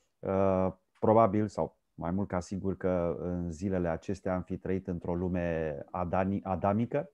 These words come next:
într-o lume, uh, perfectă, dar cine știe, probabil că nu am fi avut parte nici de, uh, tot procesul acesta al, uh, al, uh, cunoașterii, pentru că până la urmă, uh, cred că stă în, uh,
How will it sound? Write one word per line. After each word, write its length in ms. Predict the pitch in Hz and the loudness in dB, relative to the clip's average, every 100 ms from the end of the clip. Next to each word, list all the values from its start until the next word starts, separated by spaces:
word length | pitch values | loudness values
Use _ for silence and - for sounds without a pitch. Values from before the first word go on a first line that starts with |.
| - - - - - | -20 -20 -20 -20 -6
într-o 320 | 101 95 101 | -2 2 4
lume, 560 | 107 120 107 98 95 - | 6 6 8 6 4 2
uh, 540 | 92 92 92 90 90 85 | 2 4 4 4 2 0
perfectă, 600 | 90 90 131 127 135 123 | -2 -2 -2 -2 -2 -2
dar 320 | 101 135 160 139 | 2 6 6 4
cine 260 | - 139 | 0 2
știe, 240 | 123 - 131 | 2 2 0
probabil 460 | - 110 120 120 | 2 4 6 4
că 520 | 107 117 113 110 107 101 - - - - | 2 2 4 6 4 2 -4 -20 -20 -10
nu 180 | 101 110 | 0 4
am 120 | 113 | 4
fi 140 | 101 113 | 4 4
avut 320 | 98 107 98 | 4 2 2
parte 340 | 110 107 - | 4 4 4
nici 240 | 101 107 95 | 2 2 0
de, 420 | 87 104 101 95 92 - | 2 4 4 4 0 -6
uh, 300 | - 92 92 | -4 0 0
tot 180 | - 107 | 0 -2
procesul 440 | - 98 107 92 92 | -2 -4 -4 -2 -2
acesta 380 | 87 101 - | -2 -6 -2
al, 160 | 92 92 | 0 2
uh, 480 | 92 90 90 87 85 | 2 2 0 0 0
al, 240 | 85 87 | 0 0
uh, 440 | 87 87 85 85 82 | -2 -2 -2 -2 -4
cunoașterii, 560 | - 95 95 - 78 78 | -2 0 0 -2 -8 -6
pentru 260 | 80 - | -8 -8
că 100 | 85 | -8
până 200 | 85 95 | -4 -2
la 100 | 92 | 0
urmă, 360 | 98 101 98 92 - - _ | 2 2 -2 -4 -10 -20 _
uh, 120 | 95 | -8
cred 240 | - 104 - | 0 0 2
că 140 | 101 | 0
stă 380 | 90 - 107 90 | 0 4 6 6
în, 260 | 98 101 98 | 4 2 4
uh, 360 | 95 92 92 | 4 6 6